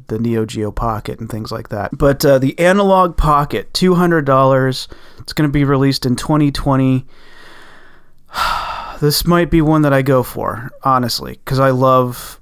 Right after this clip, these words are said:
I love my Game Boy games. I really do. I don't know, I don't even know how many Game Boy games I have. Absolutely love 'em. I'm really excited about this. Um, oh, and what I was gonna mention before is that,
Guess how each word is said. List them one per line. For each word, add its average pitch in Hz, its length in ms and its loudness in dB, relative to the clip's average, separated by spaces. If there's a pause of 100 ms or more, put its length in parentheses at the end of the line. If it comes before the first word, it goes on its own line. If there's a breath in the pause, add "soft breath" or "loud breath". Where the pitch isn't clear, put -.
I 131 100 0
love 127 260 2
my 123 140 0
Game 117 200 -2
Boy 107 200 -4
games. 110 420 -10
I 117 80 -6
really 120 400 0
do. 104 340 -4 (920)
I 147 80 2
don't 160 100 4
know, 147 120 4
I 143 140 2
don't 143 120 4
even 127 160 2
know 120 160 0
how 120 160 0
many 117 120 0
Game 117 220 -2
Boy 110 140 -2
games 107 280 -4
I 107 120 -2
have. 107 340 -6 (640 soft breath)
Absolutely 165 540 2
love 143 220 4
'em. 135 360 0 (160)
I'm 151 260 4
really 147 340 4
excited 135 400 0
about 123 320 0
this. 120 400 -2 (640 loud breath)
Um, 117 600 -2 (140)
oh, 160 220 4
and 147 120 4
what 160 100 4
I 156 40 4
was 151 160 4
gonna 143 160 2
mention 131 320 2
before 143 380 0
is 123 120 -2
that, 117 220 0